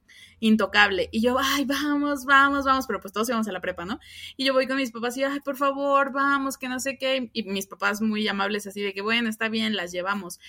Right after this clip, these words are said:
Entonces voy con mis amiguitos y con unos primos que íbamos a la misma escuela, y yo, "Vamos,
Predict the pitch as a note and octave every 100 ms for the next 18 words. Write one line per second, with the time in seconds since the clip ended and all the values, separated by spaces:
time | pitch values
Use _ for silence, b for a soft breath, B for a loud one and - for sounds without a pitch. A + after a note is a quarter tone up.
0 | B B B - C4+ D4 C4+ C#4+ C#4+ -
1 | D4 C#4 C4 B3 A3+ G#3+ A3+ C4 B3+ C#4+
2 | - C4 B3+ D4+ - A3 F#3+ F#3+ G3+ G3+
3 | A3+ A#3 A#3 A#3+ A#3 A#3 - F#3+ F3 -
4 | G3+ G3+ G3+ F3+ G3 G3+ G#3+ - G#3+ A3
5 | A3 G#3 C4 C4+ C#4